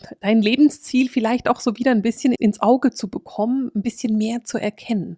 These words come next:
von dem, wo du eigentlich hin willst, vom Lebensweg zu erkennen. Erzengel Zadkiel ist ein wunderbarer Engel, der dir hilft zu reinigen, was nicht mehr im höchsten Lichte für dich ist. Das heißt, wenn du also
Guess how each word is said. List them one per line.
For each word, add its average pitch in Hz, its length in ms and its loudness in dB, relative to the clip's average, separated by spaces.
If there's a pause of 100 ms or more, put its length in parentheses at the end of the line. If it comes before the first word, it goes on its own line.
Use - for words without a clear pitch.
(240)
von 220 240 4
dem, 226 220 4
wo 214 80 2
du 208 80 0
eigentlich 185 280 0
hin 220 260 4
willst, 180 320 -2
vom 185 180 0
Lebensweg 190 800 -2
zu - 140 -6
erkennen. 165 480 -12 (920)
Erzengel 220 420 2
Zadkiel 220 340 -2
ist - 160 -2
ein 196 120 4
wunderbarer 220 640 2
Engel, 220 400 0 (100)
der 202 220 0
dir 226 140 4
hilft 226 480 -2
zu - 120 2
reinigen, 208 600 2
was 190 160 -2
nicht 220 240 0
mehr 208 260 2 (260)
im 202 140 6
höchsten 208 360 6
Lichte 202 280 0
für - 160 -6
dich - 240 -12
ist. - 400 -16 (360)
Das - 300 -8
heißt, 196 560 -2
wenn 220 280 2
du 220 80 4
also 180 580 0